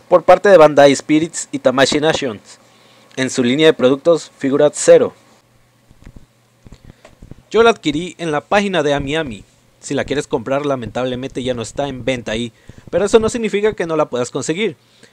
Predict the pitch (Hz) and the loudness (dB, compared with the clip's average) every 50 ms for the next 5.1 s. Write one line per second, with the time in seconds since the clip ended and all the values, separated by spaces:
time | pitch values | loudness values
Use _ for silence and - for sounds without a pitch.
0 | _ - - 151 147 - 170 190 - 208 190 180 185 185 180 175 175 180 180 175 | _ -8 -8 -6 -4 -4 -6 -4 -4 -4 -4 -4 -6 -6 -6 -4 -4 -4 -4 -4
1 | - 160 170 196 202 185 - - 120 104 - - 117 113 110 - 104 104 101 101 | -4 -4 -4 -4 -6 -6 -6 -8 -10 -8 -8 -8 -8 -8 -10 -10 -12 -12 -10 -6
2 | 127 143 156 160 - _ - 123 135 127 127 131 135 123 123 139 143 147 147 143 | -4 -4 -4 -6 -10 _ -8 -8 -8 -6 -4 -4 -4 -4 -4 -4 -4 -4 -4 -6
3 | - 165 156 127 123 110 - 139 - - 117 127 143 151 156 147 - 170 165 160 | -8 -10 -10 -8 -8 -8 -8 -8 -10 -10 -10 -10 -12 -12 -14 -8 -6 -6 -6 -6
4 | - - - 131 123 120 117 107 104 104 - 139 156 175 170 165 170 170 170 170 | -8 -12 -12 -12 -10 -8 -8 -8 -8 -8 -10 -10 -10 -8 -4 -4 -2 -2 -2 -2
5 | 160 | -4